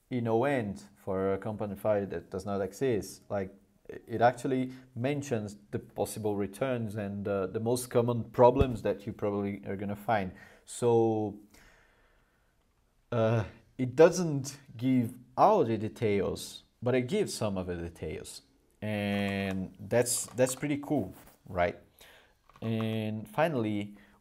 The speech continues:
why examples, right? Why having examples? So basically because you can, <laughs> basically because you can post an example here,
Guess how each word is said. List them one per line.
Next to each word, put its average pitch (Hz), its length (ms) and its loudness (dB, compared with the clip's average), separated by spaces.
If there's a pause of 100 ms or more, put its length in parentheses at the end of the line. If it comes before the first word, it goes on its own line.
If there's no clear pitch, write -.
why 143 200 6
examples, 90 680 -4 (300)
right? 98 160 -6 (140)
Why 131 240 6
having 107 320 -2
examples? 90 520 -8
So 110 640 0 (380)
basically 208 320 0
because 123 640 -2 (200)
you 107 180 -6 (300)
can, 127 460 0 (580)
<laughs> - 500 -10
basically 143 300 -6
because 123 260 0
you 127 60 -4
can 170 220 -6
post 143 300 -2
an 113 60 -6
example 117 480 -4
here, 101 300 -2